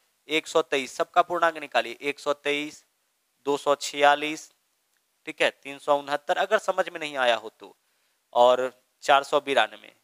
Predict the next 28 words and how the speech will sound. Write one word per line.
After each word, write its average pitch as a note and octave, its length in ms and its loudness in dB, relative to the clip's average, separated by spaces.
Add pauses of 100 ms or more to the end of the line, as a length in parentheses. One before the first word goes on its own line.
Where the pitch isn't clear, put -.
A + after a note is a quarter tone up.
(200)
यही F3 140 2
तो F3 140 0
था, D#3 220 2 (520)
बाकी D3 300 2
सब - 220 -2
प्लस F3+ 300 2
में, F3+ 120 -10
यह E3+ 160 -2
वाला E3 280 4
माइनस B2 400 -4
में। G#2+ 100 -20
तो - 300 -20
करिए E3+ 240 -2
क्रिया, E3 260 -12 (420)
तीन F3 160 -4
छः D#3+ 200 2
नौ, E3 180 4
नौ D#3+ 160 4
अठारह, D#3+ 480 2 (320)
अठारह, C#3+ 320 2 (560)
तीन, F#3+ 340 -8 (840)
अच्छा - 180 -20
कहीं C3 260 -20
गलत C#3+ 200 0
लिखे A2+ 220 -18
हैं A2 100 -18
क्या, A2+ 220 -16
छः, D3 360 -10